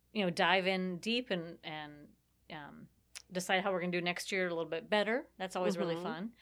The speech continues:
Speaker 2: Mm-hmm.
Speaker 1: But I am gonna take advantage of, uh, the time savings
Speaker 2: Yeah.
Speaker 1: for sure and, and put that into my writing. So
Speaker 2: Yep.
Speaker 1: that's, that's what I wanna do this
Speaker 2: I
Speaker 1: next
Speaker 2: know, and I
Speaker 1: year.
Speaker 2: got, I have fun writing coming up. I think you're still, you're kind of in the editing phase,
Speaker 1: I am
Speaker 2: which
Speaker 1: in the editing
Speaker 2: that's
Speaker 1: slog.
Speaker 2: not as fun to me.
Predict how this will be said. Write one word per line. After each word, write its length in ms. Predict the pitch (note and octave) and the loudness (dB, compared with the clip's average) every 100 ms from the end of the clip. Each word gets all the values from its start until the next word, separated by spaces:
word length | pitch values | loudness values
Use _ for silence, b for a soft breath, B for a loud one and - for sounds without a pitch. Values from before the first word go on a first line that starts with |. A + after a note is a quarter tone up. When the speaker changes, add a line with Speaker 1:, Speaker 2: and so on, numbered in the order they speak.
| B | B
Speaker 2:
Mm-hmm. 280 | - G3+ F#3 | -4 -4 0
Speaker 1:
But 140 | A3+ A3+ | 4 4
I 120 | B3 | 2
am 200 | B3+ F4+ | 0 0
gonna 140 | G#4 | 0
take 180 | E4 C4+ | 0 -2
advantage 480 | B3+ A3+ A3 A3 - | 0 -2 0 -2 0
of, 360 | G#3 F#3 - - | -2 -2 -12 -6
uh, 180 | F#3+ F#3 | -4 -2
the 80 | F#3 | -4
time 380 | G3 G3+ B3+ - - - | -2 -2 -4 -10 -20 -12
savings 380 | - F3+ D#3 F#3+ F3+ | 0 0 0 -4 -4
Speaker 2:
Yeah. 40 | |
Speaker 1:
for 100 | F3 | -6
sure 260 | - F3+ D#3 | -2 -2 -2
and, 220 | D#3 D#3+ - | -4 -12 -10
and 200 | E3+ D#3 | -8 -6
put 140 | E3 | -8
that 160 | E3+ D#3 | -6 -6
into 360 | E3+ D#3+ - E3+ | -6 -8 -12 -8
my 140 | F3 | -6
writing. 320 | F3+ C#4 - - | -6 -6 -10 -10
So 160 | - E3+ G#3+ | -6 -2 0
Speaker 2:
Yep. 0 | |
Speaker 1:
that's, 220 | G#3 - - b b _ - | -2 -4 -12 b b _ -6
that's 180 | E4 - | -4 -2
what 100 | - | 0
I 120 | B3 | 0
wanna 200 | C4 F3+ | 0 -2
do 200 | D#3 D3 | -6 -10
this 280 | D3 - - | -10 -10 -4
Speaker 2:
I 40 | F#3+ | 4
Speaker 1:
next 120 | G#3+ | 6
Speaker 2:
know, 100 | A3 | 8
and 100 | G#3 | 10
I 120 | A#3 | 10
Speaker 1:
year. 60 | D4 | 10
Speaker 2:
got, 200 | A#3 - | 8 10
I 140 | A3 | 6
have 260 | C#4+ A3+ F3+ - - | 8 6 4 -8 0
fun 240 | G3+ G#3 | 2 2
writing 360 | F#3 E3 D#3 E3 | 2 0 0 -4
coming 320 | - - E3 | -4 -6 -4
up. 180 | E3+ E3+ | -4 -2
I 180 | F#3 F#3 | -2 -2
think 260 | F#3 G#3+ G#3 | 0 -2 0
you're 120 | G#3 | -2
still, 420 | - - G3 F3+ | 0 0 0 0
you're 300 | F#3 G#3 G#3 | 0 0 -2
kind 260 | - G#3 F#3 | -2 -2 -2
of 100 | F3 | -2
in 140 | F3+ | -2
the 140 | E3+ - | -2 -2
editing 800 | E3+ F3+ F#3 D3+ F#2 F2+ - F3 F3 _ - | -4 -4 -4 -4 -6 -8 -10 -12 -16 _ -16
phase, 240 | F#3+ F3+ | -10 -2
Speaker 1:
I 100 | F#3 B3+ | 4 4
am 220 | B3 A3+ | 4 2
Speaker 2:
which 60 | |
Speaker 1:
in 60 | G#3 | 2
the 140 | F#3+ F3 | 0 0
editing 300 | F3 F3 F3 | 0 -2 -4
Speaker 2:
that's 60 | |
Speaker 1:
slog. 280 | - - D#4+ | 0 2 6
Speaker 2:
not 180 | G#4 F#4 | 8 8
as 140 | D4+ - | 6 2
fun 280 | D4 D#4 D#4 | 0 0 -2
to 120 | C4+ | -4
me. 480 | F#3+ E3+ E3 E3+ | -4 -2 -4 -8